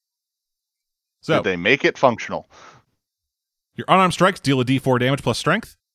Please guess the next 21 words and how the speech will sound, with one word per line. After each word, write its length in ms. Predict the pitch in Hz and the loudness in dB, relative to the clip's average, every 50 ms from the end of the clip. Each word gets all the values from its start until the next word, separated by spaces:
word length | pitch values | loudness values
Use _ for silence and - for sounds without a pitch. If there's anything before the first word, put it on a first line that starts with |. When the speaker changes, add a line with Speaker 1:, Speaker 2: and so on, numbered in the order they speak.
| _ _ _ _ _ _ _ _ _ _ _ _ _ _ _ _ _ _ | _ _ _ _ _ _ _ _ _ _ _ _ _ _ _ _ _ _
Speaker 1:
Whenever 240 | - 113 143 151 147 | -4 -2 0 2 4
you 80 | 143 123 | 4 4
roll 180 | 139 226 277 | 4 4 4
damage 240 | 185 170 156 143 123 | 4 4 2 2 2
for 80 | - - | 0 -4
unarmed 240 | 117 113 110 104 - | -4 -4 -4 -4 -4
strike, 280 | - 110 120 175 - - _ | -4 -4 -4 -4 -6 -8 _
if 140 | 117 113 - | -6 -6 -4
the 40 | 110 | -4
da-, 120 | 123 123 | -4 -4
if 100 | 113 104 | -4 -6
the 60 | - 101 | -6 -4
damage 240 | 117 117 117 98 | -2 -2 -2 0
roll 120 | 110 113 110 | 0 0 0
is 60 | 95 | -2
a 40 | 101 | -2
one, 280 | 92 107 123 165 202 - | -2 -2 -2 -2 -2 -6
you 60 | 117 107 | -4 -2
can 80 | 107 | -2
re-roll 320 | 104 104 92 98 101 135 | 0 0 0 0 0 0
it. 60 | 185 | -2